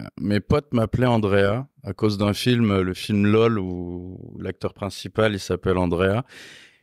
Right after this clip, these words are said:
Et Coben parce que, euh, je suis un fan de Kurt Cobain, mais je voulais pas l'écrire pareil. Je vais, j'ai mis un K pour qu'il y ait une sonorité un peu danoise. Et, euh, et avant, quand j'étais, parce que j'ai, j'ai, j'ai pas fait que,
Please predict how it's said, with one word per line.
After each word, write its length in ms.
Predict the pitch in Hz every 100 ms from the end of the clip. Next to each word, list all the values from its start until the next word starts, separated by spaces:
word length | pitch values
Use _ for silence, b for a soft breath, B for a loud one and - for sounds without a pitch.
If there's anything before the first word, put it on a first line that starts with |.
| B
Et 100 | 104
Coben 480 | - 117 101 113 113
parce 240 | - 98 -
que, 140 | 104
euh, 300 | 104 98 90 87
je 60 |
suis 160 | - 90
un 240 | 82 85
fan 320 | - 104 95
de 80 | 92
Kurt 320 | 92 101 -
Cobain, 300 | - 92 107
mais 180 | 123 101
je 80 | 101
voulais 240 | 104 107
pas 220 | - - 147
l'écrire 380 | 143 - 120
pareil. 360 | - 110 113 101
Je 140 | 95
vais, 300 | 95 92 92
j'ai 140 | 95 104
mis 120 | 117
un 160 | 117 110
K 240 | 123 120
pour 220 | 113 110
qu'il 140 | - 98
y 40 |
ait 240 | 92 95
une 100 | 92
sonorité 540 | 95 - 101 101 101 104
un 80 | 104
peu 220 | - 98
danoise. 720 | 90 98 98 104 120 117 101 -
Et, 100 | 95 110
euh, 500 | 101 95 95 92 92 B B B B B B _ 107
et 80 |
avant, 320 | 107 104 127 127
quand 200 | 104 95
j'étais, 360 | 95 - 107
parce 140 | - -
que 80 | 101 - -
j'ai, 220 | 95 82
j'ai, 200 | 87 92 -
j'ai 200 | 95 90
pas 140 | 101
fait 280 | - 107 101 _ _ _ -
que, 440 | 110 104 92